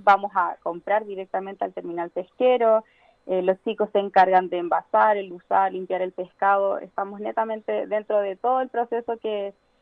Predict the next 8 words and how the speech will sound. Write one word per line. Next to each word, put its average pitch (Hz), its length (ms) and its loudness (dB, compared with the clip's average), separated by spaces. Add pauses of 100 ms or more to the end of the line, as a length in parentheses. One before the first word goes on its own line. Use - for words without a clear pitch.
(300)
que 185 200 -2
lleva 190 280 2
Mar 202 220 6
de 196 100 0
Poseidón. 175 600 -2 (420)
También 202 460 -2
tenemos 202 460 -4
nuestra 185 680 2